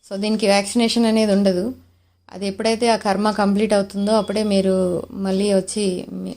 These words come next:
కలెక్టివ్‌ని కలిసేది మీ పర్సన్. ఓకే? So,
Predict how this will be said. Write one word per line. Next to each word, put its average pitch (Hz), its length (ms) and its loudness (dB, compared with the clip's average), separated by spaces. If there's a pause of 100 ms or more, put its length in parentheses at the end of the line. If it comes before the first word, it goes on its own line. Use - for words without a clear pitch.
(140)
కలెక్టివ్‌ని 196 480 -6
కలిసేది 180 600 -4
మీ 185 100 -14
పర్సన్. 180 360 -10 (680)
ఓకే? 208 300 -8 (2000)
So, 240 60 0